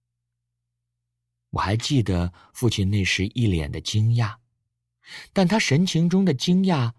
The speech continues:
不久就转为叹服，最后好像还松了口气。于是那之后，家里还是将那只猫养了下去。带着一种无奈。做到那个地步，他还是找回家来，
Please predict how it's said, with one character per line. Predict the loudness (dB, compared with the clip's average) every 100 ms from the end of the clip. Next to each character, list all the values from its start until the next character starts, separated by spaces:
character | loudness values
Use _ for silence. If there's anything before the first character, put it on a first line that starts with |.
| _ _ _
不 | -2 -2
久 | 0 -2 -2 -2
就 | -2
转 | -2 -4
为 | -6 -8
叹 | -4 -2 -2
服， | -6 -12 -16 -18 _ _ _ _ _ _ _ -20 -6
最 | -2 0
后 | -2
好 | -4 -6
像 | -6 -4
还 | -4
松 | -4 -2 -2
了 |
口 | -2 -6 -12
气。 | -10 -6 -6 -8 _ _ _ _ _ _ _ _ _ -2
于 | 2
是 | 2 2 2 0 -4 _ -10 0
那 | 0
之 | 2 -2
后， | 0 0 -2 -6
家 | -4 -2
里 | 0
还 | -2 -2
是 | -2 -2
将 | -2 0
那 | 0
只 | 0 0
猫 | 0 0
养 | 0 -4 -8
了 | -14
下 | -6 -6 -4
去。 | -6 -8 -12 _ _ _ _ _ _ _ _ _ _
带 | 0 2
着 | 2
一 | 2
种 | 2 0 0
无 | -2 0
奈。 | 0 0 -4 _ _ _ _ _ _ _ _ -4
做 | 0 2
到 | 2
那 | 2 0
个 | 0
地 | -2 -2
步， | -2
他 | -4 -4
还 | -4
是 | -2 -2
找 | -2 -4
回 | -4 -4
家 | -2 -2
来， | -2 -2 -6